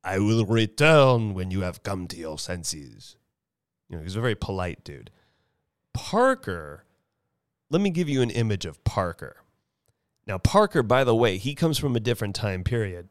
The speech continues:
<clears throat> I understand that. Poirot and Missus Marple and some of those, and, and even Sherlock Holmes,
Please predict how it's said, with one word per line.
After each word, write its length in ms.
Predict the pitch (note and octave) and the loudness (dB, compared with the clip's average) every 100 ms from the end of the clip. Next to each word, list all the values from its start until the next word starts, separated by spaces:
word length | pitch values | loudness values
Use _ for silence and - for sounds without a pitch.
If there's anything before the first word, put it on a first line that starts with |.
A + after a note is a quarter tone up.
| _ | _
<clears throat> 100 | - | -2
I 340 | G#3+ A3 F3 A#2 A#2+ | 2 4 4 4 4
understand 480 | B2 A2 - A2 F#2+ | 4 4 2 0 0
that. 180 | D#2 - _ _ _ _ _ _ _ - - | -6 -12 _ _ _ _ _ _ _ -20 -2
Poirot 840 | - G#2+ F#2 F2+ B2 A#2+ G#2+ F#2+ | -2 0 -4 2 6 6 4 0
and 180 | D#2 D2 | -4 -8
Missus 320 | F2 F2+ E2+ | -4 -4 -6
Marple 640 | E2+ F#2+ A2+ A2 G#2+ G2 F#2+ | -6 -2 0 0 0 -2 -2
and 140 | D2+ | -6
some 140 | G2+ F#2+ | -6 -4
of 80 | |
those, 320 | E2+ E2 D#2+ - _ _ | -6 -6 -6 -8 _ _
and, 200 | G2+ F#2 | -8 -4
and 140 | G#2+ A2 | -2 0
even 220 | G#2 F#2 | 0 -2
Sherlock 540 | - G#2+ F#2+ E2+ - | -2 0 0 -2 -4
Holmes, 680 | - G#2+ G#2 G2+ G2 F#2+ | 0 2 4 2 -2 -2